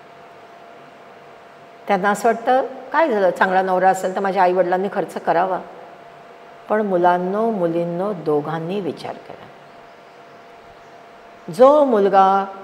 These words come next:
हुंडा मागतोय तो तेवढ्यावरती समाधानी राहील असं नाही आहे,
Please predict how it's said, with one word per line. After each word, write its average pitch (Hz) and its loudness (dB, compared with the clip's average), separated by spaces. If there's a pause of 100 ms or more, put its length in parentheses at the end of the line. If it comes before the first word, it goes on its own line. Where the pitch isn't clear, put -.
(240)
हुंडा 190 -2
मागतोय 113 -6 (2750)
तो 254 6 (260)
तेवढ्यावरती 247 0
समाधानी 226 0
राहील 226 4
असं 247 -2
नाही 320 -8
आहे, 311 -10